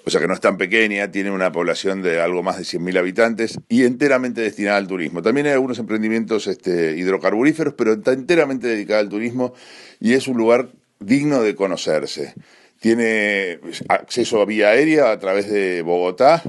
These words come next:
o a través de Europa. Vuelan montones de aerolíneas desde Miami, desde Panamá, el hub de,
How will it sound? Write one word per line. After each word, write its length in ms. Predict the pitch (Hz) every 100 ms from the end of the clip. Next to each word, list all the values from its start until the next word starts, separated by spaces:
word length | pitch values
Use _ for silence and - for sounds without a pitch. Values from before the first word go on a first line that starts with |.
| 80 -
o 200 | 85 85
a 40 |
través 320 | 78 80 92
de 60 | 95
Europa. 400 | 95 123 135 123
Vuelan 500 | 101 104 101 98 87
montones 460 | 85 85 107 101 95
de 60 |
aerolíneas 520 | 85 87 123 135 117
desde 240 | 92 85 82
Miami, 400 | 78 90 117 113
desde 260 | 92 85
Panamá, 640 | 80 80 76 92 113 107 85 -
el 120 | 71
hub 360 | 73 - 92 85
de, 400 | 85 78 71